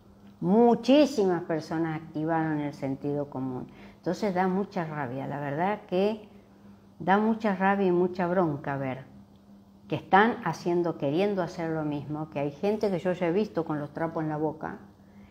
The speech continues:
que no confía en su naturaleza, porque no confían en su naturaleza. ¿Cómo van a cam-, confiar en los cambios que vienen? Esa es mi pregunta, ¿cómo van a confiar?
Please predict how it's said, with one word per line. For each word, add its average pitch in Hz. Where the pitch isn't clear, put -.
que 160
no 240
confía 233
en 180
su 156
naturaleza, 143
porque 151
no 180
confían 220
en 143
su 147
naturaleza. 139
¿Cómo 403
van 311
a 208
cam-, 170
confiar 170
en 180
los 160
cambios 165
que 165
vienen? 131
Esa 226
es 233
mi 233
pregunta, 202
¿cómo 262
van 277
a 277
confiar? 220